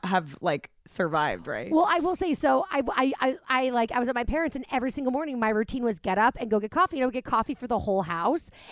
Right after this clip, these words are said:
Speaker 2: And, like, everybody was like,
Speaker 1: <laughs>
Speaker 2: "Oh my God, you got my right coffee." Like, you know, it's just, it's like, it's, it's,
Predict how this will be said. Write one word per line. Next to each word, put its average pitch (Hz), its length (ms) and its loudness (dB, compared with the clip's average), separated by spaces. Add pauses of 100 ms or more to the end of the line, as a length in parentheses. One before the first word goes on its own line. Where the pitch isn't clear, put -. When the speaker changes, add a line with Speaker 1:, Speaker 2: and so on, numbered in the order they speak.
Speaker 2:
And, 320 140 2
like, 339 160 -2 (100)
everybody 294 680 2
was 262 180 -2
like, 240 440 2
Speaker 1:
<laughs> 240 200 -6
Speaker 2:
"Oh - 60 -4 (100)
my 349 80 -10
God, 381 260 -2
you 320 60 -2
got 349 160 -2
my 403 80 -2
right 403 200 -4
coffee." 247 500 -4 (280)
Like, 587 140 0 (100)
you 427 120 4
know, 427 160 8
it's 453 140 0
just, 539 200 4 (180)
it's - 180 0
like, 453 340 2
it's, 349 220 -2 (180)
it's, 370 140 -2